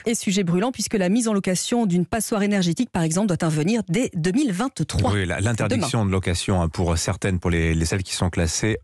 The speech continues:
Speaker 2: E et F, ça arrive très tôt. La question à présent des droits des Ouïghours en Chine revient sur le devant de la scène pour la première fois en vingt ans. Un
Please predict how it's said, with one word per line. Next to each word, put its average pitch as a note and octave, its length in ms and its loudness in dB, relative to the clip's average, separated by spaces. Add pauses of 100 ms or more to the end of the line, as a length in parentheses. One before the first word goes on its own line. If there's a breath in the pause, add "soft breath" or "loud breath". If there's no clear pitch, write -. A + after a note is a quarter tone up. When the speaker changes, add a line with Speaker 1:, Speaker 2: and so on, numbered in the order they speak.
Speaker 2:
E C3 160 -2 (100)
et G#2 220 -2 (180)
F, F#2+ 260 -4
ça G2 200 0
arrive A#2 180 0
très A2 200 -4
tôt. F#2 220 0 (420 loud breath)
La B2 120 0
question F3 680 -2
à C#3 80 0
présent B2+ 520 0
des G2 140 0
droits G#2 360 0
des G2 280 0
Ouïghours C#3 600 2
en A2 120 2
Chine G2+ 440 2
revient A2+ 600 0
sur A2+ 160 -2
le G2 40 0
devant G2+ 280 2
de G2+ 60 2
la F#2+ 100 2
scène G2 340 0
pour A2 100 0
la F2+ 60 0
première G#2+ 260 0
fois A#2 180 -2
en F#2 100 2
vingt F#2 340 0
ans. F#2+ 160 2 (380 loud breath)
Un F#2+ 100 2